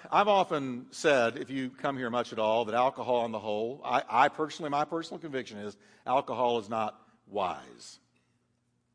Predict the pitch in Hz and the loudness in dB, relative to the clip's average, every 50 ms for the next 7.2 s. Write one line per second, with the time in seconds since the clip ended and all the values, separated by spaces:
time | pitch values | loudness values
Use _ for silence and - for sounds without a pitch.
0 | _ _ _ _ _ _ _ _ _ _ _ _ _ _ - 123 113 156 175 185 | _ _ _ _ _ _ _ _ _ _ _ _ _ _ -4 2 6 6 6 6
1 | 175 156 - - 165 151 147 143 147 143 127 123 139 143 139 131 - - 160 151 | 6 2 0 2 4 4 4 2 0 -6 -6 -4 -4 -4 -4 -6 -4 0 2 4
2 | 147 147 135 127 107 113 113 - - - 220 208 170 101 76 71 67 - _ _ | 4 4 2 -2 -6 -8 -10 -12 -10 -6 -4 -4 -4 -4 -6 -10 -14 -18 _ _
3 | _ _ _ _ _ _ _ _ _ _ _ _ _ _ _ _ _ - - - | _ _ _ _ _ _ _ _ _ _ _ _ _ _ _ _ _ -18 -12 -4
4 | 147 175 220 240 170 135 139 151 165 - - 127 123 123 131 - - 151 165 196 | 0 2 2 2 2 0 -2 -4 -6 -8 -2 0 2 2 2 0 -4 -4 -4 -2
5 | 190 - - - 185 208 208 - - 131 131 135 139 131 135 120 - - - 151 | -4 -4 -2 0 0 2 2 0 -2 0 2 2 2 2 0 -4 -6 -2 4 6
6 | 143 147 151 151 151 147 131 - 135 127 127 127 135 131 131 143 147 139 151 147 | 8 8 8 6 4 -2 -6 -4 -2 -2 -2 -2 -2 -2 -2 0 0 2 2 2
7 | 139 123 117 | 2 2 0